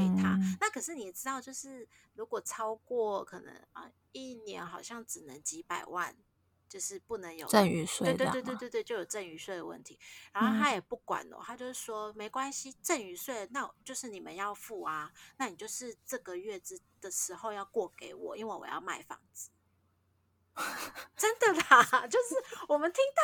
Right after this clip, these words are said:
Speaker 1: 就说：“什么东西啊？”
Speaker 2: <laughs> 可，我，我，我，我站在她的立场想好了，
Speaker 1: 嗯。
Speaker 2: 她可能觉得她给她老公，就同意嫁给她的聘金就是那一间房子。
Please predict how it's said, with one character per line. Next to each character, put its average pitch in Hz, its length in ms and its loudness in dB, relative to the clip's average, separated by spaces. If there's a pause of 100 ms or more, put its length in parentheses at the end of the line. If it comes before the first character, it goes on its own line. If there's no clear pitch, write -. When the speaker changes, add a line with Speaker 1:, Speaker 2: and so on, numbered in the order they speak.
Speaker 1:
就 571 480 6
说 - 0 -
：“什 466 60 10
么 480 140 4
东 554 180 4 (160)
西 - 260 2 (580)
啊？” 277 160 6 (540)
Speaker 2:
<laughs> - 260 -20
可， - 160 -8 (680)
我， 214 220 10
我， 214 180 8
我， 208 200 2
我 196 140 8
站 254 220 8
在 233 140 12
她 214 200 10
的 185 40 6
立 185 160 6
场 - 240 2
想 - 260 0
好 - 240 2 (120)
了， - 220 -4
Speaker 1:
嗯。 190 300 0
Speaker 2:
她 269 160 4
可 240 220 8
能 147 280 4
觉 143 220 2
得 147 420 0
她 214 220 2
给 156 220 -2
她 170 520 2
老 147 220 2
公， 175 560 0 (420)
就 - 140 -4
同 165 320 0
意 190 300 4 (100)
嫁 170 220 4
给 - 160 -4
她 170 160 6
的 165 140 2
聘 156 440 0
金 151 240 0
就 151 140 0
是 156 140 0
那 156 200 4
一 147 320 -4
间 139 300 0
房 - 500 -2
子。 - 380 -4